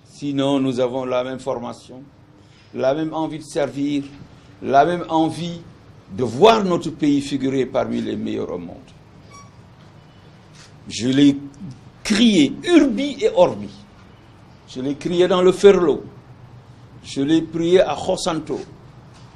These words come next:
Je l'ai prié, je l'ai crié dans le Djiriji, partout, qu'il faut que l'on arrête d'avoir un Sénégal à deux vitesses. Un Sénégalais à part entière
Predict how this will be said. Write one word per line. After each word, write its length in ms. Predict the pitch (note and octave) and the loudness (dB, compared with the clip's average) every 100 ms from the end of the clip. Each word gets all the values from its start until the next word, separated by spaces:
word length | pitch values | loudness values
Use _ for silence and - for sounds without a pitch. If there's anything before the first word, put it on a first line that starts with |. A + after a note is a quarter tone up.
| - | -10
Je 140 | C3 | -4
l'ai 180 | C#3+ E3+ | 2 2
prié, 460 | E3+ E3+ F3+ F3+ - | 0 -4 -4 -6 -6
je 120 | B2+ | -2
l'ai 240 | E3+ F#3 - - - - - - - - | 0 0 -4 -20 -20 -20 -20 -20 -20 -8
crié 540 | - A#3+ A3 F#3+ C#3+ | 2 4 6 4 2
dans 280 | C3+ C#3+ D3 | 2 0 2
le 260 | D3+ C#3+ A2 | 2 0 2
Djiriji, 560 | F#3 A#3 F#3+ C#3+ A2+ - - - - - - - - - - | 4 6 4 0 -6 -8 -18 -20 -20 -20 -20 -20 -20 -20 -6
partout, 420 | G3 - - G#2 - - - - - - - | -6 -6 -12 -14 -16 -20 -20 -20 -20 -20 -14
qu'il 200 | - E3 | -6 -4
faut 340 | D#3+ - D#3+ D#3 | -4 -2 -2 0
que 120 | D#3+ | 0
l'on 320 | D3 C3+ C#3 | 2 2 0
arrête 400 | D3 F#3 G3+ - - - - - | 0 -2 -4 -8 -20 -20 -20 -10
d'avoir 460 | A#2+ C#3 B2 C3+ C3 | 0 2 4 2 0
un 60 | |
Sénégal 520 | B2+ C#3 A#2+ B2 B2 - | -2 -6 -4 -2 -2 -2
à 120 | A2 | -6
deux 140 | G#2 | -6
vitesses. 520 | A2+ A#2 - - - - - - - - - - - - - - G2 | -8 -10 -14 -16 -20 -20 -20 -20 -20 -20 -20 -20 -20 -20 -20 -14 -10
Un 100 | G#2 | -8
Sénégalais 600 | - C#3 C#3+ C3 C#3+ C#3 | -4 -2 0 2 4 4
à 120 | C#3+ | 2
part 220 | D3 C#3+ | 2 2
entière 640 | D#3 D3+ E3 G3 G#3 G#3 | 2 0 4 8 8 6